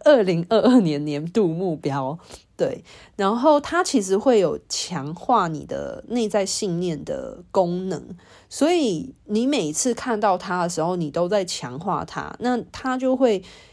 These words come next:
让你有一个像是，呃，驴子前面的红萝卜的概念。那，那个红萝卜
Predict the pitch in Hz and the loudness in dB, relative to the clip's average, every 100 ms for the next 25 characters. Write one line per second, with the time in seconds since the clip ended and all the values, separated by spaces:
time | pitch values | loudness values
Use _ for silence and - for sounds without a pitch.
0 | _ _ 240 285 226 175 147 151 147 151 | _ _ -2 0 0 -2 0 0 -2 0
1 | 170 170 233 214 233 208 175 143 - - | 0 2 -2 -2 -2 -2 -2 -4 -8 -16
2 | _ _ 165 151 139 135 135 165 214 285 | _ _ -8 -6 -6 -8 -6 2 4 4
3 | 294 247 - 202 175 240 180 170 143 139 | 2 -2 2 2 2 2 2 0 -2 -2
4 | 147 143 160 151 143 175 - _ _ _ | 0 -2 -2 -2 -2 -4 -12 _ _ _
5 | _ 180 175 226 170 165 170 - - _ | _ 0 2 -2 -2 -2 -4 -6 -18 _
6 | _ - 320 269 - 370 302 214 - _ | _ -2 -2 -2 -2 0 2 2 0 _
7 | _ - 196 202 226 226 247 254 | _ -2 0 6 6 6 6 4